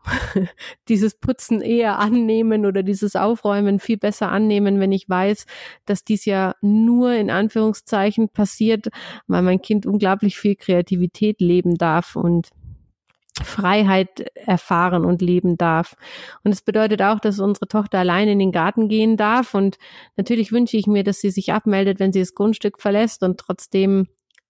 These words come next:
kann sie es nicht immer, weil sie oft so vertieft ist in ihr Spiel, weil sie gerade mit ihrem,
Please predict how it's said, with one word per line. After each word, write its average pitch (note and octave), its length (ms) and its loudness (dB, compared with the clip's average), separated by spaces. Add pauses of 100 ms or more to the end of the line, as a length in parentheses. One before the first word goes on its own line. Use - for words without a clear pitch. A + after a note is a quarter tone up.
(120)
kann G#3+ 240 0
sie A3 100 0
es G#3 100 -2
nicht A3 160 0
immer, A3 200 2
weil G#3 120 2
sie F#3+ 120 0
oft G3+ 160 -4
so A3+ 140 0
vertieft - 560 -2
ist G#3+ 180 -2
in G3 100 2
ihr F#3+ 300 0 (360)
Spiel, B3 600 0
weil G3+ 120 0
sie G3 120 -2
gerade F#3+ 340 0
mit G3 180 0
ihrem, F#3+ 440 0